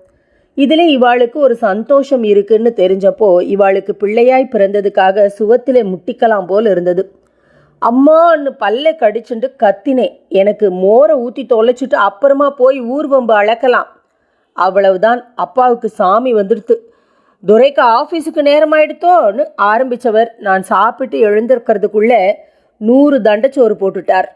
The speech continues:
நான் தலையை குனிஞ்சுண்டு இன்னும் நன்னா தட்டில கவிழ்ந்துண்டு கண்ணில இருந்து தண்ணி முட்டிண்டு வந்து சாதத்திலே விழருது.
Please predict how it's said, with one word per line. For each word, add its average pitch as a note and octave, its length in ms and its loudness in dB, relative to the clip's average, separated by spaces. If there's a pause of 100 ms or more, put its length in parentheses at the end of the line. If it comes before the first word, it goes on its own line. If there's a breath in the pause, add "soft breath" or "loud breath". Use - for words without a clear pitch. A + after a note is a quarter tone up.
(360)
நான் F#3+ 300 -2
தலையை A3+ 500 2
குனிஞ்சுண்டு A#3 540 0
இன்னும் A#3+ 460 -2
நன்னா A3+ 460 -2
தட்டில A#3+ 400 0
கவிழ்ந்துண்டு A3+ 760 0
கண்ணில B3 500 0
இருந்து C4+ 300 0
தண்ணி B3 420 -2
முட்டிண்டு B3 400 -2
வந்து A#3 340 0
சாதத்திலே A3+ 520 0
விழருது. A3 460 0